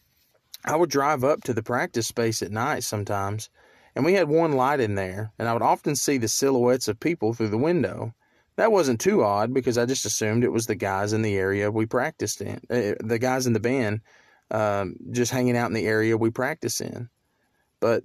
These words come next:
once I went in and no one was there, yeah, kinda creepy." "So what made the shadows?" he continued. "We had moths and stuff in there, but there's no way they could have made human-sized shadows in the window."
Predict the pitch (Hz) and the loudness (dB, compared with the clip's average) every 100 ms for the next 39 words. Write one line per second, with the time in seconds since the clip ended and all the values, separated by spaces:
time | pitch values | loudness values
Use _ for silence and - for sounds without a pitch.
0 | _ _ - 113 160 240 214 202 151 143 | _ _ -10 -2 0 2 0 2 2 2
1 | 208 151 123 110 107 151 156 127 107 113 | 2 2 0 0 2 2 2 2 2 2
2 | 180 196 202 _ _ _ _ _ _ - | 2 2 -2 _ _ _ _ _ _ -20
3 | _ _ _ 151 139 135 131 107 110 180 | _ _ _ -18 -4 0 2 0 -4 -4
4 | 160 123 156 180 90 104 _ _ _ _ | -6 -2 0 0 -4 -10 _ _ _ _
5 | _ _ _ _ _ _ _ - - 107 | _ _ _ _ _ _ _ -10 -4 0
6 | 127 143 147 131 - 147 160 190 202 208 | 0 2 2 0 2 2 4 4 2 0
7 | - 123 117 120 135 131 139 143 _ _ | -6 -4 -2 0 2 2 0 -4 _ _
8 | _ _ _ _ _ _ _ _ _ _ | _ _ _ _ _ _ _ _ _ _
9 | - - 147 160 147 123 113 139 185 123 | -12 -2 2 4 2 2 2 2 0 -2
10 | 117 113 107 107 110 127 160 185 196 156 | 0 0 0 0 2 2 0 2 2 4
11 | 156 160 139 123 139 117 101 104 113 117 | 4 4 4 4 4 2 2 -2 0 0
12 | 104 113 110 104 131 139 131 120 - 110 | 2 2 0 -2 0 2 4 2 0 0
13 | 110 - 120 131 101 101 104 98 107 131 | -2 -2 -2 0 0 0 0 -2 -2 -2
14 | - - 120 | -4 -6 -10